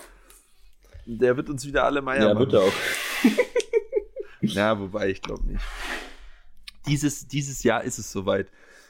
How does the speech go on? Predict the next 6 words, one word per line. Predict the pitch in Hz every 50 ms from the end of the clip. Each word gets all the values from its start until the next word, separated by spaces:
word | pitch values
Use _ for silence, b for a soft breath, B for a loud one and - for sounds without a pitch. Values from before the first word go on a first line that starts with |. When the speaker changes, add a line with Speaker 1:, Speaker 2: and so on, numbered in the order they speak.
| b b -
Speaker 1:
Weil | 110 117 120
nämlich | 127 131 135 123 - -
entweder | 131 139 170 - - 113 113 110 101 107 104 113 139 170 - B B B B
krieg | - - 127 120 - 127
ich's | 135 - - -
hin | - 113 98 101 120 151 160